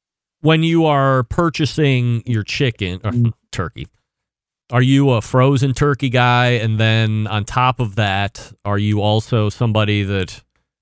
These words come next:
Speaker 1: goes out of their way to make sure that it is a non-enhanced bird to start with? And then will you brine, uh, at any point, or have you ever brined? It sounds like you're more of an injector at this point, but what are your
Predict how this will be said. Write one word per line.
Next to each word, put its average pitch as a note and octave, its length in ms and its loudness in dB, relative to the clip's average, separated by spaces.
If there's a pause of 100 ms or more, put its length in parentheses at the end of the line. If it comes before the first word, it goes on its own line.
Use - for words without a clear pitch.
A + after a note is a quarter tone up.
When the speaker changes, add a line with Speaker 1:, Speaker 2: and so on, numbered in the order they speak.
(260)
Speaker 1:
goes A2 260 2
out A2 160 2
of G#2 80 -2
their G#2 120 0
way G#2 500 2
to - 140 -10
make G2+ 200 -2
sure G#2 320 -2
that F#2+ 180 -2
it F#2+ 100 -2
is F#2 220 -4
a F2+ 240 -2
non-enhanced F#2+ 1040 -4
bird G2+ 400 0
to - 80 -14
start C#3 400 0
with? A#2+ 420 2 (540)
And G#2 140 -2
then G#2 180 0
will G2+ 140 -2
you G2 220 -2
brine, G2+ 680 -2 (100)
uh, G2+ 260 -4
at G#2 120 -4
any G#2 160 0
point, G2+ 540 -4
or F#2 160 -2
have G#2+ 180 0
you G2+ 140 0
ever A2+ 180 2
brined? G#2 400 0
It F#2+ 40 -8
sounds G#2 220 -2
like G2+ 160 -2
you're G2 120 -4
more F#2 180 -2
of F2 80 -6
an F2+ 80 -6
injector F#2 420 -4
at E2 60 -10
this G#2+ 160 -4
point, E2+ 300 -14
but F#2 120 -16 (300)
what C3+ 160 2
are C#3 40 2
your A2+ 320 2